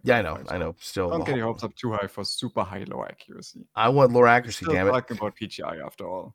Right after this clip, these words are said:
Speaker 1: Okay, fine.
Speaker 2: We're still talking about the company who did the
Speaker 1: Fine, like,
Speaker 2: MechWarrior
Speaker 1: there'll be a
Speaker 2: five
Speaker 1: bunch of garbage cans
Speaker 2: thing.
Speaker 1: that run around and, you know, I don't know. Who knows? Anyways.
Speaker 2: <laughs>
Speaker 1: Okay, let, let's, let's, I'm done.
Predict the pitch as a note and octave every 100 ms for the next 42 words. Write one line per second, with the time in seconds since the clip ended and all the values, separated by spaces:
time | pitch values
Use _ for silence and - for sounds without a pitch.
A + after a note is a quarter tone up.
0 | _ F2 F#2 - C#2 - C#2 D2+ A2 -
1 | - B2 - A2+ F#2 G#2 G2+ G2 - G2
2 | G2 G#2 G2 G2 F2 F#2+ - E2 _ F#2+
3 | - - A2 G#2+ A2 A#2 A2+ A#2 G#2 G#2
4 | G#2+ G2+ G#2+ G#2 G2+ G#2 G2+ G2 F#2+ G2+
5 | G2 G2 G2 G2 F2+ E2+ - F#2 D#2+ -
6 | A2+ - G1+ G1+ _ - - E2 - -
7 | _ - G2+ D#2+ D#2 - - - B2+ C3+
8 | A2+ B2+ A#2 A#2+ - - G#2 - - -
9 | _ _ G#2 F2 D2